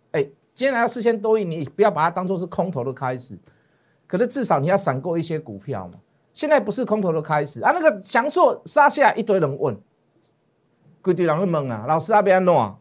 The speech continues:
老师啊，换什么情形？这营收跟不上，营收成长跟不上，怎么样？跟不上股价了吗？是不是？”爱普，<laughs> 爱普终于跌了吼，<laughs> 啊，可不可以买？对不对？可不可以买？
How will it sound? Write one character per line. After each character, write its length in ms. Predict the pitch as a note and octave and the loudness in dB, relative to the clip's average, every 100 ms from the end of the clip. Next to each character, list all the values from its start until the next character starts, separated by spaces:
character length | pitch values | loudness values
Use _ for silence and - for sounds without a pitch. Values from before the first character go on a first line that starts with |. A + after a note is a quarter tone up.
| - | -4
老 120 | D#3 | -2
师 140 | D#3 | 4
啊， 80 | A3 | 4
换 160 | A3 F3+ | 4 2
什 80 | G3 | 2
么 80 | F#3+ | 0
情 240 | D#3 C3+ | -2 -2
形？ 180 | A#2 A2 | -2 -4
这 80 | G#3 - | -6 -6
营 260 | D3+ E3+ | -6 -6
收 240 | F#3 G3+ G3+ | -2 0 0
跟 280 | G3+ G3 | 0 -2
不 100 | D3+ | -4
上， 300 | D#3 G3 E3 - _ _ _ | -4 -4 -4 -8 _ _ _
营 180 | E3 F#3 | -2 0
收 220 | A3+ G#3+ | 2 2
成 180 | F3 F3+ | 2 0
长 220 | E3+ B2 | -2 -2
跟 180 | G3 F#3 | -2 -2
不 80 | |
上， 200 | E3 F#3 | 0 -2
怎 80 | C#3 | -2
么 40 | E3 | -4
样？ 80 | C#3+ | -2
跟 160 | A3 | 0
不 80 | F#3+ | 2
上 200 | F3 D#3 | 2 2
股 140 | D3 A2+ | -2 -8
价 300 | E3+ D#3+ B2 | -2 0 0
了 100 | G#2+ | -4
吗？ 240 | G2+ F2+ - _ _ _ _ _ _ _ _ _ | -6 -10 -18 _ _ _ _ _ _ _ _ _
是 160 | - A3+ | -4 2
不 80 | G3 | 2
是？” 300 | G#3 D#3 - | 4 0 4
爱 160 | A#3 G3+ | 6 6
普， 300 | D3 A2 - _ _ _ _ - - | 4 -6 -8 _ _ _ _ -20 -20
<laughs> 640 | - _ _ _ _ _ | -20 _ _ _ _ _
爱 120 | - B3 | 0 4
普 120 | G3 | 6
终 200 | B3 B3 | 6 6
于 60 | |
跌 220 | F3 D#3+ D#3 | 4 4 4
了 100 | D#3 | 6
吼， 320 | D#3 C3 - _ - - - _ _ | 6 2 -2 _ -12 -12 -20 _ _
<laughs> 560 | _ _ _ _ _ _ | _ _ _ _ _ _
啊， 100 | A3+ | 2
可 120 | A3+ | 2
不 80 | A3 | 4
可 140 | G3+ | 4
以 100 | A3 | 4
买？ 200 | G3 A#2+ - _ _ _ _ _ _ _ | 2 -2 -6 _ _ _ _ _ _ _
对 100 | G3+ | -2
不 60 | F3+ | 0
对？ 80 | |
可 120 | - G#3+ | 2 4
不 60 | |
可 80 | G#3+ | 4
以 60 | A3 | 4
买？ 260 | E3+ G#2+ | 2 0